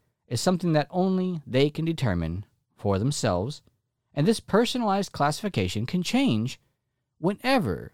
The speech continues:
the individual decides. So, today I might feel as if I'm a male, tomorrow a female, maybe at lunch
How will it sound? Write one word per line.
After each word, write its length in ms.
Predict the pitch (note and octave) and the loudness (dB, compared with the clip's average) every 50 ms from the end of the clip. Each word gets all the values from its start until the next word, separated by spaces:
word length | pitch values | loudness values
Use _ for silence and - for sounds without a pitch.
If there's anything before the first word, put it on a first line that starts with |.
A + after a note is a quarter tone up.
| _ _ _ _ _ _ _ _ _ | _ _ _ _ _ _ _ _ _
the 160 | - C3+ C3 B2+ | -6 -4 0 2
individual 720 | D#3 E3+ F3 F#3 E3+ B2+ G2+ F#2 F2+ D#2 D2 D#2+ A#2 - _ _ _ _ _ _ _ _ _ _ _ _ _ | 2 2 4 4 4 2 2 0 -2 -2 -4 -6 -8 -12 _ _ _ _ _ _ _ _ _ _ _ _ _
decides. 720 | C3 D3 C#3+ - - G#3+ B3 G#3 A#2+ - - - - - - _ _ _ _ _ _ _ _ _ _ _ _ _ _ _ _ _ _ _ _ _ _ _ | -2 -2 0 0 0 0 0 -2 -4 -6 -10 -14 -16 -16 -16 _ _ _ _ _ _ _ _ _ _ _ _ _ _ _ _ _ _ _ _ _ _ _
So, 260 | - - G3+ E3 - - _ _ _ _ _ _ _ _ _ _ _ _ _ _ - | 0 2 2 2 0 -4 _ _ _ _ _ _ _ _ _ _ _ _ _ _ 0
today 400 | - D#3 D3 G3 A3 A3 G#3+ F#3+ | 2 4 6 8 8 8 6 6
I 100 | F3+ F3+ | 4 4
might 300 | F3 E3+ E3 E3 D#3+ - | 4 4 4 2 0 0
feel 400 | - D#3 D3+ D3 C#3+ C3 C#3+ - - | 2 4 4 4 4 2 0 -2 -2
as 160 | C3+ A#2 G#2+ | -2 -2 0
if 160 | A2+ A2 - | -2 -2 -2
I'm 180 | G#2 G#2+ A2 A#2 | -2 0 0 0
a 60 | B2+ | 0
male, 500 | B2 G2+ F#2+ F2+ F2 E2+ F#2 F#2+ A#2 B2 - _ _ _ _ _ _ _ _ _ _ _ _ _ _ _ | 0 0 0 0 0 -2 -4 -4 -8 -12 -16 _ _ _ _ _ _ _ _ _ _ _ _ _ _ _
tomorrow 400 | - A2 G#2+ G#2 G#2+ A2 A2+ B2 | 0 2 2 4 4 2 0 -2
a 40 | |
female, 640 | B2+ - - C#3 B2 A2 G2 F#2+ F#2+ F#2 G#2 C3+ C#3+ - _ | -2 -2 0 0 2 2 2 2 0 0 -2 -4 -6 -4 _
maybe 240 | B2 C#3+ F3 G#3 F#3+ | 0 2 4 4 2
at 80 | D3 | 2
lunch 520 | B2+ C3 C3+ D#3+ G#3+ A#3+ - - - - | 4 4 4 4 4 2 -2 -4 -6 -8